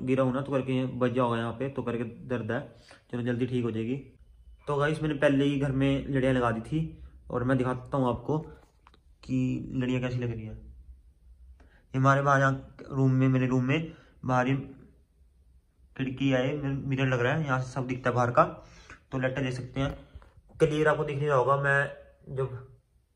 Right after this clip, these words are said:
अभी उठ नहीं सकता मैं, मैं आपको बाहर का दिखा दूंगा कि लाइट, घर कैसा लग रहा है, light, light लग के बहुत प्यारा लग रहा है, दिखा दूंगा मैं आपको।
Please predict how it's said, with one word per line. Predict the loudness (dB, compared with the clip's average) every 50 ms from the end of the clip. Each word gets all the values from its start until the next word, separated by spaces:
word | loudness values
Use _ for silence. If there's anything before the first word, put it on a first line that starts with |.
| _ _
अभी | -2 0 2
उठ | 2 2
नहीं | 2 2 0
सकता | 0 -2 -2 -2 0
मैं, | 2 2 0 -2 -4 -12 -18 -20 -20 -18 _ -6
मैं | -4
आपको | -2 2
बाहर | 4 4 4 4
का | 2
दिखा | 0 0 2 2 2 2
दूंगा | 2 2 0 0 -2
कि | -2 -2 -4 -4 -4 -4 -2
लाइट, | 0 0 0 0 0 -2 -2 -2 -2 -2
घर | -2 -2
कैसा | 0 0 0 0 0
लग | 0 2 2
रहा | 2 2
है, | 2
light, | 2 0 0 -4 -14 -20 -18 -10 -4
light | 0 2 2 2 0 0
लग | -2 -2 -4 -2
के | -8 -8 -8 -8 -14 -20 -20 _ -2
बहुत | 2 4 4 4 4
प्यारा | 2 2 2 2
लग | 2 0 0 0
रहा | 0 -2
है, | -2 -4 -10 -18 -20 -20 -20 -20 -20 _ _ _ -12
दिखा | -4 -2 0 0
दूंगा | 0 0 0
मैं | 0 2 0
आपको। | 0 -2 -2 -2 0